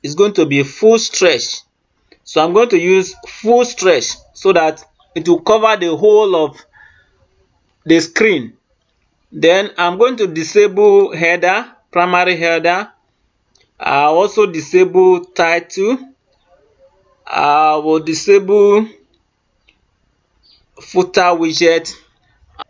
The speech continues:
And for your information, I'm using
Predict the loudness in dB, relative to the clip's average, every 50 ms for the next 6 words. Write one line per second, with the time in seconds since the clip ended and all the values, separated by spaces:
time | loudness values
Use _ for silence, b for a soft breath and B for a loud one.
0 | _ -18 b b b b b b b b _ _ _ _ _ _ _ _ _ _
1 | _ _ _ _ -6 -4 -2 -2 -4 -2 0 0 2 2 2 0 0 0 -2 -2
2 | 0 -2 -2 -2 -2 -4 -4 -4 -4 -4 -2 -2 -2 0 0 0 0 0 0 0
3 | -2 -2 -4